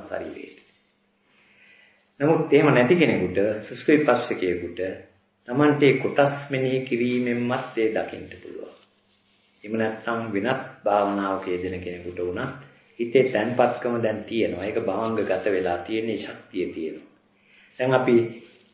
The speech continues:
යම් සමාධියක් තියෙනවා නම් ඒ සමාධියෙන් එයා නැගිටලා වුණත් ඒ සමාධි ශක්තිය තියෙන්නේ භවංග චිත්තේ. ඒක තමයි කර්මයක් වශයෙන් පරලෝට ගෙනියන්නේ.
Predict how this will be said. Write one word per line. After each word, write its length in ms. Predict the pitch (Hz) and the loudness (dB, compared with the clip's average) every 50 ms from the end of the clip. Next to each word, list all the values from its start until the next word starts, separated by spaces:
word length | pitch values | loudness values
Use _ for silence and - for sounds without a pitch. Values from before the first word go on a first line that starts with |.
| _ 117 | _ 0
යම් 340 | 110 113 120 127 139 160 180 185 185 | 6 8 8 8 8 8 6 6 6
සමාධියක් 680 | - 139 131 135 131 127 127 127 127 120 117 117 117 113 - | 6 4 4 6 6 6 6 6 6 6 6 6 4 0 -4
තියෙනවා 420 | - 98 104 104 101 101 98 95 95 | -6 -2 0 2 2 2 0 0 -2
නම් 160 | 95 95 98 | -2 -4 -4
ඒ 120 | 104 101 | -4 -4
සමාධියෙන් 580 | 101 - 127 143 160 170 170 170 165 151 135 123 | -6 -4 -2 0 2 2 2 4 4 4 4 4
එයා 180 | 120 113 107 104 | 2 2 2 2
නැගිටලා 520 | 104 101 101 101 - 135 - 120 101 95 | 2 0 0 0 -2 -4 -2 0 2 2
වුණත් 240 | 95 98 107 101 92 85 82 - - - - - - _ - | 2 2 0 -2 -6 -6 -8 -10 -14 -20 -20 -20 -20 _ 4
ඒ 120 | 127 131 | 4 4
සමාධි 460 | 127 117 123 135 151 175 180 160 147 117 | 6 4 2 2 4 6 6 6 6 4
ශක්තිය 520 | - - 127 123 - - - - 156 143 135 | 4 0 0 -2 -2 -8 0 4 6 6 6
තියෙන්නේ 380 | 139 131 127 123 120 117 110 107 | 4 4 2 4 4 2 0 0
භවංග 380 | 101 95 107 110 107 101 92 - | 0 0 0 0 0 -2 -4 -4
චිත්තේ. 420 | - 92 - - - - - - - _ _ _ _ _ _ _ _ _ _ _ _ _ _ _ _ _ _ _ _ 139 | -4 -8 -10 -10 -14 -16 -16 -16 -18 _ _ _ _ _ _ _ _ _ _ _ _ _ _ _ _ _ _ _ _ 4
ඒක 160 | 156 180 190 | 6 6 6
තමයි 340 | 190 185 175 165 165 156 143 - - | 6 6 6 6 6 4 4 2 0
කර්මයක් 440 | - 113 123 143 151 147 143 131 - | 0 2 2 4 4 4 4 2 0
වශයෙන් 400 | - 120 123 143 139 120 - - | -4 -4 -2 -2 -2 -2 -2 -4
පරලෝට 460 | - - 110 107 107 107 104 98 - | -2 -2 -2 0 2 0 0 0 0
ගෙනියන්නේ. 440 | 95 87 90 90 90 90 - - - | -2 -6 -6 -6 -6 -8 -8 -10 -12